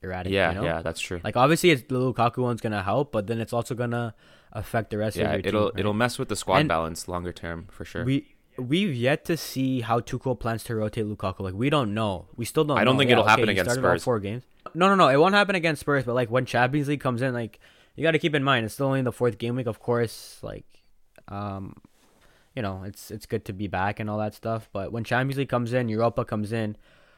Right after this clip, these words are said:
Speaker 1: we'll see what Tuchel does, 'cause he still has Werner in, in the back of his pocket. Maybe he starts playing Werner in the league.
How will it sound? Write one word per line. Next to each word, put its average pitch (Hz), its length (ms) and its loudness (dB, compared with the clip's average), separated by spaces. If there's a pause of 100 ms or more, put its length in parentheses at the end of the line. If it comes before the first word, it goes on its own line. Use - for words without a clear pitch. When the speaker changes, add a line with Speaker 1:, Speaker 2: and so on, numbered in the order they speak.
(140)
Speaker 1:
we'll 110 140 -2
see 143 220 0
what 131 180 2
Tuchel 127 300 0
does, 135 240 4
'cause 117 120 -4
he 135 120 0
still 202 240 0
has 180 200 2
Werner 135 360 2
in, 113 200 -2
in 113 260 -6
the 107 80 -4
back 107 200 -2
of 113 80 -4
his 101 100 -6
pocket. 101 380 -4
Maybe 123 220 -4
he - 20 -4
starts 123 220 -4
playing 120 180 -4
Werner 113 240 -2
in 113 120 -4
the 104 100 -4
league. 120 300 -6